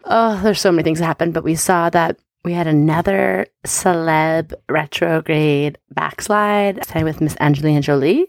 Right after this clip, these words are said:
getting together with her ex, and she's a Gemini. So that was super interesting.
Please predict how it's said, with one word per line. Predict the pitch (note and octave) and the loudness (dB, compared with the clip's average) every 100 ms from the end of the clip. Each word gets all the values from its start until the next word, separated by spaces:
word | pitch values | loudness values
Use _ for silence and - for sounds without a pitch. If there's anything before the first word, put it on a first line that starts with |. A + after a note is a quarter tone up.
| - | -2
getting | D#3+ D3+ | -2 0
together | D3 C#3+ | -2 -4
with | - | -4
her | C#3+ C3+ | -2 0
ex, | E3+ G#3+ - | 0 -2 -6
and | F3 | -10
she's | D#3+ | -6
a | F3 | -8
Gemini. | D#3 C3+ C3 C3+ D#3+ _ | -6 -6 -6 -8 -12 _
So | - - C#3+ - | -4 -2 -2 -4
that | C#3+ C#3 | -4 -2
was | - | -6
super | - - | -6 -2
interesting. | C3+ C#3+ D3+ - D#3+ D#3+ | -2 -4 -8 -4 -2 -2